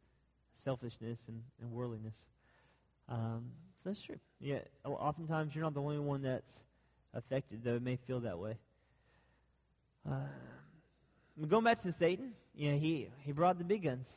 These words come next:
He said, um, God said, "You only have one rule, you can't touch Job." So he said, "All right, I'll, um, I'll touch those that he's close to, the ones that he loves." Well, then we get Job arose, he tore his robe. Obviously, he's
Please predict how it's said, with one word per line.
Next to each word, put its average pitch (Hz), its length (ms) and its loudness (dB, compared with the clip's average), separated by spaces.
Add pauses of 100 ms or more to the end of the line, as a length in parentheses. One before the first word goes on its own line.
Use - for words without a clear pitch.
(200)
He 135 120 -4
said, 143 340 2
um, 127 340 2 (1040)
God 139 260 6
said, 147 160 4
"You 143 80 2
only 151 120 4
have 151 160 6
one 147 160 2
rule, 151 160 4
you 156 60 0
can't 165 200 2
touch 156 280 4
Job." 160 300 6 (320)
So 123 80 -2
he 127 80 2
said, 135 200 0
"All 139 80 2
right, 185 240 2 (680)
I'll, 135 360 0
um, 127 300 0 (580)
I'll 127 80 -6
touch 123 260 -4
those 127 220 0
that 139 80 -6
he's 131 180 -6
close 131 200 -6
to, 120 120 -12
the 117 120 -10
ones 127 180 -6
that 127 80 -8
he 135 100 -6
loves." 127 300 -6 (1400)
Well, 214 300 6 (1400)
then 202 100 -2
we 220 80 2
get 196 220 6 (800)
Job 165 260 10
arose, 160 400 12
he 147 80 -2
tore 170 240 6
his 139 120 6
robe. 147 300 8
Obviously, 151 360 4
he's 139 140 0